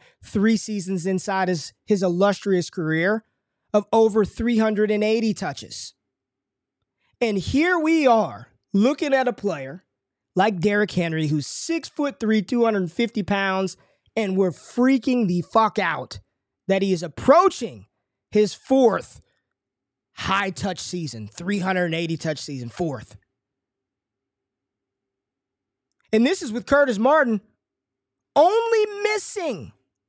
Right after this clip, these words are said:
only missing in his N F L career. He only missed a handful of games. He only missed a handful of games. Played in every game.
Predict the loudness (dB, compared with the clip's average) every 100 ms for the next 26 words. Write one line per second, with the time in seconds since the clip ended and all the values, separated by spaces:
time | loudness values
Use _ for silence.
0 | _ 6 6 6 6 6 6 4 2 _
1 | _ _ 2 4 4 2 -8 -12 -6 -2
2 | 0 -2 -6 _ 0 2 2 2 2 2
3 | 2 2 4 2 -2 -12 _ _ _ _
4 | _ _ _ _ -14 -4 2 4 4 2
5 | 0 2 4 4 4 0 -8 -6 -4 -6
6 | -2 0 0 0 0 0 0 -4 -8 -14
7 | -18 -18 _ _ _ _ _ _ _ _
8 | _ _ _ _ _ _ _ _ _ _
9 | _ 0 2 2 0 0 2 2 0 2
10 | 2 2 0 -4 -14 _ _ _ _ _
11 | _ _ _ _ _ _ _ _ _ _
12 | _ _ _ _ -20 -2 2 4 2 2
13 | 2 2 2 0 -6